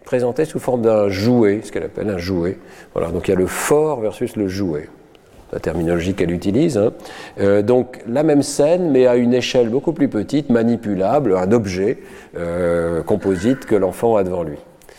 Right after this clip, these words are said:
Les enfants ont quatre ans, vous voyez que leurs dessins ne sont pas réalistes, mais leurs dessins incorporent les éléments qui sont présents dans la scène devant eux,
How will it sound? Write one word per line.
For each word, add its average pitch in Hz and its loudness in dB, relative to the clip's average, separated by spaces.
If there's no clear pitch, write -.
Les 110 4
enfants 139 2
ont 113 2
quatre - -2
ans, 185 -6
vous - -14
voyez 135 4
que 127 -2
leurs 110 4
dessins 117 -2
ne 90 -4
sont 90 -2
pas 87 0
réalistes, 90 -4
mais 123 2
leurs 101 -4
dessins 104 -2
incorporent 110 0
les 101 2
éléments 98 0
qui 95 -8
sont 98 -4
présents 98 0
dans 85 2
la 80 0
scène 92 0
devant 82 0
eux, 117 4